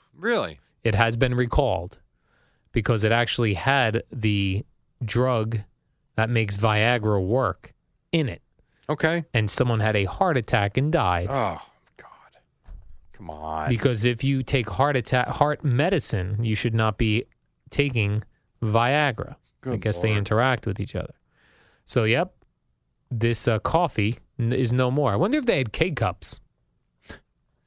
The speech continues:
Speaker 1: that really what you're thinking?
Speaker 2: Caverflow natural herbal
Speaker 1: Did
Speaker 2: coffee.
Speaker 1: you just say they just started making it?
Speaker 2: Um, well,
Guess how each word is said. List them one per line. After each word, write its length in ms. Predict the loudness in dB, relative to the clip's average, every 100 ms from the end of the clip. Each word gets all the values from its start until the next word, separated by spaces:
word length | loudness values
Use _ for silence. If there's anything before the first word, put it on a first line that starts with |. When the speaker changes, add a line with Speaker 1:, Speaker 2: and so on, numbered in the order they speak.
| _ _ _ _ _ _ _ _ _ _ _ _ _ _ _ _ _ _ _
Speaker 1:
that 120 | -4 0
really 200 | 0 0
what 160 | -2
you're 80 | -2
thinking? 280 | -2 -2 0
Speaker 2:
Caverflow 680 | 0 2 0 0 0 2 2
natural 580 | 2 2 2 0 0 0
herbal 260 | -2 0 -2
Speaker 1:
Did 40 |
Speaker 2:
coffee. 320 | -2 0 0 0
Speaker 1:
you 60 |
just 220 | -4 -4
say 160 | -2 -2
they 140 | -2
just 280 | -4 -4 -4
started 300 | -2 -2 -2
making 340 | -6 -8 -10 -12
it? 140 | -14 _ _ _ _ _ 0
Speaker 2:
Um, 680 | 2 4 4 4 2 2
well, 260 | 2 2